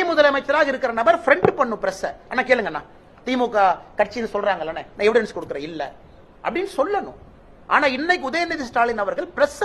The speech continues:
பார்த்து ஏன் ஓடுறாரு? ஏன் பிரஸ் பார்க்காம இருக்காரு? மா சுப்பிரமணியம் அண்ணன் காலைல குடு குடு குடு குடுன்னு ஓடுவாரு ரன்னிங் ரேஸ். இன்னைக்கு எங்கே பிரஸ் பார்த்தா அதே ஸ்பீட்ல ஓடுறாரு. ஏன்னா நண்பர்கள் நீங்க கேட்டுருவீங்க, "என்னண்ணே நீங்க சாப்பிட்ற இடத்துல பின்னாடி அந்த ஞானசேகரன் போட்டோ இருக்குன்னு?" கேட்டுருவீங்கிறதுக்காக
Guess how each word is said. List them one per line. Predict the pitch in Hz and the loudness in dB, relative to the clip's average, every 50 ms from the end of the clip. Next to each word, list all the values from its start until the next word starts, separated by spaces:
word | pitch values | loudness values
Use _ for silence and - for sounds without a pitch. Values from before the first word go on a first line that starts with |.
| 403 - 294 | -2 0 0
பார்த்து | 254 240 233 - 370 285 247 302 | 0 0 0 -4 -6 -6 -2 -2
ஏன் | 320 247 190 208 | 0 0 2 2
ஓடுறாரு? | 240 233 208 185 160 - - - - - - - - - - - - | 2 2 0 -2 -2 -4 -6 -14 -20 -20 -20 -20 -20 -20 -20 -10 -2
ஏன் | 240 359 392 381 | 0 0 0 2
பிரஸ் | - 247 - - 330 - 214 | 0 -2 0 -2 -4 2 6
பார்க்காம | 208 220 220 254 240 226 202 175 | 6 6 6 4 2 2 2 -2
இருக்காரு? | 175 - 160 151 - - - - - - - - - 220 | -4 -4 -10 -10 -12 -14 -20 -20 -20 -20 -20 -6 0 4
மா | 262 330 320 320 | 4 4 4 2
சுப்பிரமணியம் | 277 220 240 233 214 196 185 180 165 151 | 0 -2 -2 -2 -4 -4 -8 -8 -12 -14
அண்ணன் | 147 135 - - - - - - - - - - - - - - | -16 -16 -20 -20 -20 -20 -20 -20 -20 -20 -20 -20 -20 -8 0 2
காலைல | 208 277 302 294 208 | 4 6 6 4 4
குடு | 277 320 269 | 2 -2 -2
குடு | 302 294 262 | -2 -2 -2
குடு | 269 254 233 | -4 -4 -4
குடுன்னு | 311 311 233 214 | -4 -2 0 2
ஓடுவாரு | 220 202 185 170 151 - - - | 2 4 4 2 2 0 -4 -8
ரன்னிங் | 175 185 202 190 160 151 | -8 -6 -6 -6 -8 -8
ரேஸ். | 139 - - - - - - - - - - - - - 196 175 185 - - - | -10 -12 -14 -20 -20 -20 -20 -20 -20 -20 -20 -20 -16 -12 -12 -12 -12 -12 -10 -8
இன்னைக்கு | 277 330 254 214 208 240 | -6 -6 -2 2 2 2
எங்கே | 277 294 302 269 349 339 254 - | 2 0 -2 -2 -2 -4 -4 0
பிரஸ் | - 262 262 - 370 359 - | 2 0 2 2 0 0 2
பார்த்தா | 302 285 294 330 226 | 2 2 2 2 2
அதே | 226 277 277 277 | 2 2 0 -2
ஸ்பீட்ல | - 226 214 202 185 165 165 | -4 -8 -6 -4 -4 -2 -2
ஓடுறாரு. | - 160 151 147 202 | -2 -2 -4 -2 -2
ஏன்னா | 247 294 262 | 0 2 2
நண்பர்கள் | 240 262 277 302 285 269 254 | 2 4 4 4 4 2 -2
நீங்க | 233 214 - 214 | -4 -6 -4 -4
கேட்டுருவீங்க, | 214 214 208 196 180 151 131 - - - - - - 185 | -4 -4 -4 -10 -8 -10 -12 -14 -16 -20 -16 -10 -6 -6
"என்னண்ணே | 262 302 285 240 233 254 262 240 | -4 -4 -4 -4 -4 -4 -4 -4
நீங்க | 226 202 180 - | -4 -4 -4 -2
சாப்பிட்ற | 190 190 240 269 - 247 220 | 0 2 2 2 0 -2 -4
இடத்துல | 220 - 254 254 - - | -4 -6 -8 -10 -8 -8
பின்னாடி | 220 220 247 247 240 208 202 180 143 - - - - - | -6 -4 0 0 0 0 -2 -4 -6 -12 -18 -14 -8 -6
அந்த | 202 202 190 180 | -4 -4 -2 0
ஞானசேகரன் | 190 214 247 240 - 220 202 196 190 185 185 - | 2 2 2 0 0 -2 0 0 -2 -4 -2 -2
போட்டோ | 202 208 202 214 190 180 | -2 -2 0 0 -2 -2
இருக்குன்னு?" | - - 214 214 - | -2 -4 -6 -8 -6
கேட்டுருவீங்கிறதுக்காக | 180 190 202 - 175 170 165 151 143 139 139 139 131 156 180 | -8 -8 -6 -8 -8 -8 -8 -8 -6 -6 -6 -6 -2 0 0